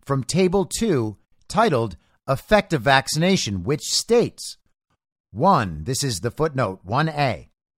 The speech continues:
unvaccinated includes individuals with partial vaccination. Two B, fully vaccinated includes unvaccinated individuals with previous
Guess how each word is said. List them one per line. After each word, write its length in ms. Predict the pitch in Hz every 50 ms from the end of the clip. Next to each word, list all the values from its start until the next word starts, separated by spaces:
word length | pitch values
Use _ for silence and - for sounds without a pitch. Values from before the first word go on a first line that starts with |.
| _ _ _ _ _ _ _ _ _ -
unvaccinated 1120 | 151 190 240 269 269 226 214 208 214 214 160 - - 135 117 107 95 95 98 104 104 101 - _ _ _ _ -
includes 760 | 170 175 180 151 - - 208 247 262 220 190 175 165 135 - - _ _ -
individuals 880 | 175 220 247 269 247 190 170 151 113 139 143 143 147 151 151 123 - _ _ _
with 280 | - 160 180 - - -
partial 340 | - 214 240 226 - - 156
vaccination. 720 | 135 151 143 143 - - 160 165 170 170 147 - - - - _ _ _ _ _ _ _ _ _ _ _ _ _ _ _ _ -
Two 460 | - - 208 233 226 190 170 165 - _ -
B, 460 | - 135 170 190 151 117 113 117 110 _ _ _ _ _ _ _ _ _ _ _ _ _ _ _ _
fully 520 | - - - - - 226 254 302 294 254 190
vaccinated 640 | 147 151 135 131 123 - - 131 123 123 139 156 190
includes 560 | - 190 196 147 - 175 208 202 190 143 190 - _ -
unvaccinated 960 | 190 226 269 294 285 196 165 147 131 123 - - - 135 135 131 127 135 120
individuals 960 | 143 185 143 139 135 127 131 107 127 123 104 113 131 143 151 160 170 165 - - _ _ _ -
with 300 | 151 208 220 160 - -
previous 640 | - - 202 196 190 165 190 185 185 185 - - -